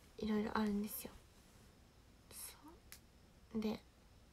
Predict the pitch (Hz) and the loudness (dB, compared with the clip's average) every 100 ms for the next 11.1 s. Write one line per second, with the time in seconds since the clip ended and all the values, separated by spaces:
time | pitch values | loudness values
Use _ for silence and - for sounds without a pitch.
0 | - 220 208 269 - - - - - - | -2 2 2 0 -12 -20 -20 -20 -20 -4
1 | - 220 214 233 359 - - - - 254 | 4 6 6 6 4 -2 -16 -20 -10 -6
2 | 247 226 - - - - 233 240 233 233 | 0 0 -2 -14 -12 0 6 8 8 6
3 | 233 220 214 - - - - - - - | 4 6 4 -2 -16 -20 -20 -20 -20 -20
4 | - - - - - - - - - - | -20 -20 -20 -20 -20 -20 -18 -18 -20 -20
5 | - - - - - - - - - - | -20 -20 -20 -20 -20 -20 -20 -20 -20 -20
6 | - - - - - - - - - - | -20 -20 -20 -20 -20 -20 -20 -20 -20 -20
7 | - - - - 233 - 233 226 226 214 | -20 -20 -20 -16 -8 -2 2 0 2 2
8 | 220 226 240 - - - 214 220 233 - | 4 2 0 -10 -20 -2 4 4 4 -2
9 | - - - - - - - - 226 214 | -18 -20 -20 -20 -20 -18 -12 -4 0 0
10 | - 214 - 214 214 214 214 214 226 214 | 0 -2 0 0 2 0 0 0 2 2